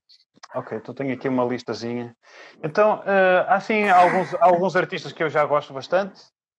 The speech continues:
Speaker 1: e há outros que eu, que eu acho que vão, que vão ser muito bons e que é, é bom estar de olho neles. Então, ah,
Speaker 2: Uhum.
Speaker 1: vou começar a... Há um, há um professor da, de desenho na, em arquitetura, é o Luís Fortunato Lima. Ele dá aulas nas Belas Artes também.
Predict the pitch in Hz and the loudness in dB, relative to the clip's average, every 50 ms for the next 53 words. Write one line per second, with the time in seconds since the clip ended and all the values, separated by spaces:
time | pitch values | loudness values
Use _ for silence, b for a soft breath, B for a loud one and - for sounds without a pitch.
0 | b b b b b _ 165 170 160 165 170 170 165 - - - - 160 160 156 | b b b b b _ 2 4 4 4 4 2 0 -4 -12 -10 -2 0 2 2
1 | 151 151 147 143 143 139 139 135 135 131 131 131 127 127 127 127 123 123 - - | 2 2 2 0 0 0 0 -2 -2 -2 -2 -2 -2 -2 -2 -4 -6 -8 -8 -4
2 | 147 143 135 131 127 131 131 123 - - - 123 117 127 131 127 123 120 120 120 | -2 -2 -2 2 2 2 2 2 0 -8 -16 -12 -8 -4 -4 -4 -4 -6 -6 -8
3 | 120 120 123 120 120 123 _ _ _ _ 135 143 - - 139 135 135 131 120 110 | -8 -10 -14 -18 -20 -20 _ _ _ _ -10 -6 -4 -4 -4 -4 -4 -6 -4 -2
4 | 127 123 123 127 127 120 120 113 - _ _ _ _ - 117 117 104 113 135 135 | 0 0 0 -2 -4 -10 -12 -14 -16 _ _ _ _ -8 -8 -8 -6 -2 -4 -2
5 | 117 127 131 127 131 131 123 120 127 123 110 110 107 101 98 95 - - - - | -2 -2 -6 -2 0 0 0 0 -2 -4 -4 -4 -6 -8 -8 -8 -8 -12 -16 -18
6 | _ _ b b b b b b b _ - 131 - 185 190 185 170 - 151 160 | _ _ b b b b b b b _ -8 -2 0 0 2 2 0 2 2 4
7 | 170 165 160 160 160 160 160 156 156 147 147 - 156 143 - 151 143 143 143 143 | 4 6 6 6 6 6 6 4 2 -2 -8 -16 -20 -8 -4 0 2 2 2 2
8 | 139 139 139 139 135 127 b b b b b _ _ _ - _ _ _ 135 139 | 0 -4 -8 -12 -14 -18 b b b b b _ _ _ -20 _ _ _ -12 -8
9 | 143 143 143 143 - - 151 156 151 - - - 160 151 135 143 143 139 139 135 | -6 -4 -6 -6 -6 -6 -8 -8 -8 -10 -4 -2 -2 -2 0 0 0 2 2 2
10 | 135 131 131 131 127 127 127 127 127 123 120 127 123 117 113 123 123 123 127 127 | 2 0 0 -2 -2 -2 -4 -6 -8 -10 -12 -14 -14 -10 -4 -2 -2 -2 -2 -4
11 | 123 120 120 117 113 110 120 123 123 117 - 123 113 - 135 135 131 127 127 127 | -6 -6 -8 -8 -8 -8 -4 -4 -4 -4 -4 -6 -6 -2 0 2 2 2 2 0
12 | 131 151 180 165 - - 160 147 156 151 165 156 147 - 135 120 117 110 107 104 | 0 -2 -2 -2 -2 -4 -6 -4 -2 0 0 0 0 0 -4 -4 -4 -4 -6 -8
13 | 104 110 120 123 131 131 131 131 120 127 127 117 127 127 120 104 127 127 127 - | -6 -4 -4 0 0 2 2 0 0 -4 -6 -4 -2 -2 0 2 2 0 0 0
14 | - 123 120 123 127 127 | -6 -8 -8 -8 -8 -10